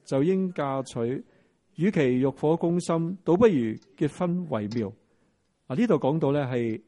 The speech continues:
保羅講到另外一種嘅對象。佢話，佢話有，沒有嫁娶嘅。沒有嫁娶係講到咩呢？呢個原本嘅意思即係話唔喺結婚嘅裏邊嘅狀態嘅生活嘅人。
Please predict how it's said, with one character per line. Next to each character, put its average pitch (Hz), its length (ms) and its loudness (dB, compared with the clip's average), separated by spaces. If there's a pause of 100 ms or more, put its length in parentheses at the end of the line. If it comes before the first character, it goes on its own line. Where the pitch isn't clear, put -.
(380)
保 262 120 6
羅 170 120 8
講 214 120 2
到 233 100 4
另 156 160 2
外 175 100 2
一 - 40 4
種 160 320 -2
嘅 131 340 0 (320)
對 143 200 4
象。 117 360 -2 (440)
佢 196 140 2
話， 165 280 4 (840)
佢 - 60 -4
話 202 100 4
有， 175 160 6 (260)
沒 175 200 6
有 165 200 6
嫁 151 240 0
娶 - 140 -4
嘅。 131 240 0 (180)
沒 180 120 4
有 214 80 6
嫁 196 200 -2
娶 233 120 -2
係 214 140 4
講 175 160 0
到 170 100 0
咩 170 220 2
呢？ 160 180 -2 (480)
呢 247 100 2
個 196 360 6
原 127 160 -4
本 170 120 0
嘅 180 80 4
意 165 60 2
思 190 180 -4
即 185 120 -2
係 165 40 2
話 127 220 0 (240)
唔 139 80 -14 (140)
喺 139 220 0
結 165 220 -4
婚 165 140 -2
嘅 143 100 -4
裏 127 120 -2
邊 117 220 -8
嘅 117 40 -6
狀 110 280 -6
態 110 340 -6 (340)
嘅 139 180 -8
生 160 140 -2
活 127 120 -2
嘅 117 120 -6
人。 101 160 -8